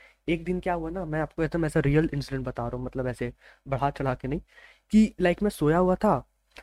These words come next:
and पापा भी, जो पापा मेरे आए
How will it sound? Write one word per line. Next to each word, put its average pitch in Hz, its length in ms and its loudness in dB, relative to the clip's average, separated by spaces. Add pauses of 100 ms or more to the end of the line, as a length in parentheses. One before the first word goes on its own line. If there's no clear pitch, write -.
(160)
and 180 180 2 (180)
पापा 190 560 2 (300)
भी, 165 300 0
जो 156 280 -6
पापा 151 300 0
मेरे 190 280 2
आए 175 260 0